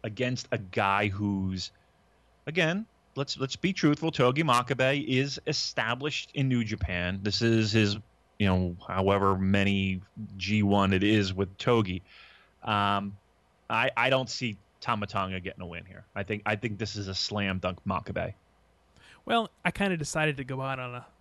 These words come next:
Speaker 2: on a limb and be a little bit adventurous, and
Speaker 1: N-
Speaker 2: you know, wouldn't
Speaker 1: No.
Speaker 2: it be, would it, wouldn't it be something if, uh, Tama Tonga gets his first big, uh, G one win? You know, this is his first tournament.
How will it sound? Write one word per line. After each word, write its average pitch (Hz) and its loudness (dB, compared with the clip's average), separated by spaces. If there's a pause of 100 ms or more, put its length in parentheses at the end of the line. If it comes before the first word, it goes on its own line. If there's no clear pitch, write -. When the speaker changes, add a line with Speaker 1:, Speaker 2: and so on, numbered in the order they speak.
Speaker 2:
on 139 -2
a 135 -4
limb 151 0
and 127 -12
be 190 -4
a 180 0
little 175 0
bit 143 -2
adventurous, 120 -10
and 127 -8 (180)
Speaker 1:
N- 175 0 (720)
Speaker 2:
you 247 -2
know, 156 -2
wouldn't 214 4
Speaker 1:
No. - 12
Speaker 2:
it 226 8
be, 220 6
would 214 6
it, - -2
wouldn't 233 0
it 233 -2
be 214 2
something 196 0
if, 135 -8
uh, 135 -2
Tama 180 0
Tonga 165 0
gets 135 -8
his 143 -6
first - -2 (160)
big, 165 0 (180)
uh, 139 -4 (160)
G 139 -2
one 165 0
win? 180 0
You 147 0
know, 139 -2
this 147 -4
is 151 -8
his 156 -4
first - -2
tournament. 175 -2